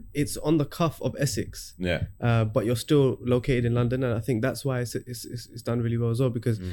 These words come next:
Speaker 1: it's, it's accessible for most people.
Speaker 2: Absolutely. A four oh six is literally just down, literally about, what, three minutes drive?
Speaker 1: Mm-hmm. Yeah.
Speaker 2: A four oh six, um, M eleven, literally about seven, eight minutes away
Speaker 1: Mm-hmm.
Speaker 2: off the A four oh six.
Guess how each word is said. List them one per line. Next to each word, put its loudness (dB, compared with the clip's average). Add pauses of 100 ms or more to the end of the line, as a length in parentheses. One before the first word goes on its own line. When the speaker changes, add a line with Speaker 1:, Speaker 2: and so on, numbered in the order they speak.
(140)
Speaker 1:
it's, 0
it's 0
accessible -2
for -4
most 0
people. -4
Speaker 2:
Absolutely. 2
A 4
four 2
oh 6
six -2
is 0
literally -2
just -6
down, 0 (140)
literally -2
about, -2
what, -2
three 0
minutes -2
drive? -4
Speaker 1:
Mm-hmm. -2
Yeah. 4
Speaker 2:
A 6
four 4
oh 6
six, -4
um, 2 (680)
M 4
eleven, 4 (160)
literally 2
about 4
seven, -4
eight 2
minutes 0
away 2 (100)
Speaker 1:
Mm-hmm. 0
Speaker 2:
off -2
the 0
A 2
four -2
oh 2
six. -4